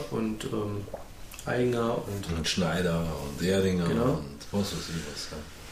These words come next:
Speaker 1: Schon mal vorweg, Bier ist nicht unbedingt der geeignetste Begleiter für
Speaker 2: Oh,
Speaker 1: sie.
Speaker 2: hm, stimmt.
Speaker 1: Flammenannahme war sehr gut und schon in den ersten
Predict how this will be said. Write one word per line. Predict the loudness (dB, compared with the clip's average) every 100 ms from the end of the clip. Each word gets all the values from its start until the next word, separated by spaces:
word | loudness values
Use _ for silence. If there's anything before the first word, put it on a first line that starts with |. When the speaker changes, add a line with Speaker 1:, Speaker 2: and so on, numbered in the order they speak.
| -10 -4
Speaker 1:
Schon | 4 8
mal | 8
vorweg, | 8 8 6 2 -10 -18 -20 -18 -12 0
Bier | 8 10 10
ist | 8
nicht | 6 6
unbedingt | 6 8 8 8
der | 8 8
geeignetste | 8 4 2 -2 -4 -2 0 0 -2 -2
Begleiter | -2 0 0 2 2
für | 2
Speaker 2:
Oh, | 2
Speaker 1:
sie. | -2
Speaker 2:
hm, | -4 -8 -8 -10 -10
stimmt. | -10 -12 -12 -8 0
Speaker 1:
Flammenannahme | 4 6 6 6 4 4 4
war | 4
sehr | 2 4
gut | 4 2
und | 0 0 2
schon | 2 2 2 2
in | 0
den | 0
ersten | 0 0 0 -2